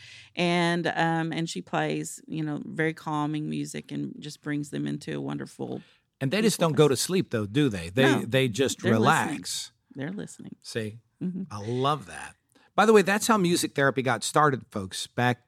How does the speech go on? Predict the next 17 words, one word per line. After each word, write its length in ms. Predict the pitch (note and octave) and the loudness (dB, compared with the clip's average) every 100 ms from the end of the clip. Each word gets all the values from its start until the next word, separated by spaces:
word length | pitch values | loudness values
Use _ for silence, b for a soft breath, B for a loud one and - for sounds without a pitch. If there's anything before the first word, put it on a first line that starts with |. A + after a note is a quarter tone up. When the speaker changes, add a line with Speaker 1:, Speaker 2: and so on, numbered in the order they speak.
| - | 0
Speaker 2:
uh, 260 | B2+ A#2+ A#2+ | 4 4 2
after 300 | B2+ C3 - | 0 -2 0
World 260 | A#2+ C3+ B2 | 2 2 4
War 160 | C#3+ | 4
One, 460 | C3 F3 D3 G#2+ B2+ B B B B B | 6 6 4 2 -2 B B B B B
they 100 | - | 2
were 120 | B2+ C3+ | 4 4
bringing 400 | B2 C3+ C3+ B2+ | 4 4 4 0
harps 540 | - E3+ E3+ - - | 2 4 4 2 0
into 680 | B2+ A#2+ B2 - - B2 B2 | 2 4 2 0 0 0 0
the, 400 | A2 A#2+ A#2 A2+ | 0 0 2 0
uh, 140 | A2 A2 | -2 -4
what 280 | A#2+ B2+ | 0 0
we 120 | A#2+ C3+ | 4 2
would 180 | A#2 | 2
call, 420 | - A#2+ A2 G#2 F#2+ _ | -2 0 2 0 -6 _
uh, 220 | G#2+ G2+ | -6 -6